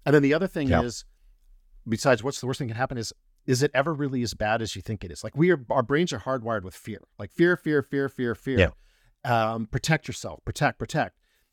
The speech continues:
Speaker 1: And yes, I mean, there is ultimately the ultimate worst thing that can happen to you. And let's not discount that those things do happen. Absolutely. But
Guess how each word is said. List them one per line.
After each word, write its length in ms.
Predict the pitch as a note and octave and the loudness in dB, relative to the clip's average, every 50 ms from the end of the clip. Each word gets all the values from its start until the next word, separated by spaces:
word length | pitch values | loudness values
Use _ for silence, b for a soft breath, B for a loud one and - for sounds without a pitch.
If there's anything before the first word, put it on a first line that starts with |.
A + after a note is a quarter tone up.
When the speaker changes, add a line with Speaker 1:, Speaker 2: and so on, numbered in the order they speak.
| _ _ - | _ _ -4
Speaker 1:
And 380 | C3+ A#2+ A#2+ A#2+ A#2+ A#2+ C3 - _ _ _ _ _ _ _ _ _ _ _ _ _ - | -2 0 0 2 0 -2 -4 -6 _ _ _ _ _ _ _ _ _ _ _ _ _ -4
yes, 240 | B2 A2 - - - | -4 -4 -4 -4 -2
I 60 | C#3 | 2
mean, 120 | C#3 C#3 C3+ | 2 4 4
there 140 | C3 C#3 D3+ | 4 4 2
is 100 | D3 C#3+ | 4 4
ultimately 440 | D3+ C3+ - - - A#2 A#2+ A#2 | 2 0 0 -2 -6 -4 -4 -6
the 340 | A2+ F#2 - B2 C3 B2+ A#2+ | -6 -6 -4 -2 0 2 4
ultimate 340 | A#2 B2 - - C3 A#2+ - | 4 2 2 0 -2 -2 -2
worst 220 | A#2 A2+ A2 - - | -4 -6 -6 -4 -4
thing 120 | A2+ G#2 | -6 -6
that 60 | G2+ | -6
can 120 | - A2+ G#2 | -6 -6 -8
happen 300 | G2+ G2 F2 - F#2 F2 | -6 -6 -8 -8 -10 -12
to 140 | - - E2+ | -12 -12 -12
you. 120 | E2+ F2+ | -10 -8
And 80 | F#2 F#2+ | -6 -2
let's 200 | G2+ G#2+ - - | -2 -2 -2 -4
not 120 | G#2+ F2 | -6 -6
discount 380 | - G#2+ - - - A2 F#2 - | -6 -8 -8 -6 -6 -6 -6 -6
that 120 | - - - | -10 -8 -6
those 180 | A2 G#2 - | -6 -6 -4
things 220 | - G2+ F2+ - - | -6 -8 -8 -8 -8
do 100 | - F2+ | -8 -8
happen. 300 | E2+ G2+ F2 - - A2+ - _ - | -6 -4 -6 -6 -8 -12 -16 _ -4
Absolutely. 680 | G#2+ G#2+ F2 - - G2 F2 F#2 F2 - C#2+ A#1+ - _ _ _ _ _ _ _ _ _ _ _ _ _ _ _ _ _ _ _ _ _ | -4 -4 -4 -4 -4 -4 -4 -6 -6 -8 -10 -12 -14 _ _ _ _ _ _ _ _ _ _ _ _ _ _ _ _ _ _ _ _ _
But 300 | - F#3 A2 - - _ | 8 8 8 8 4 _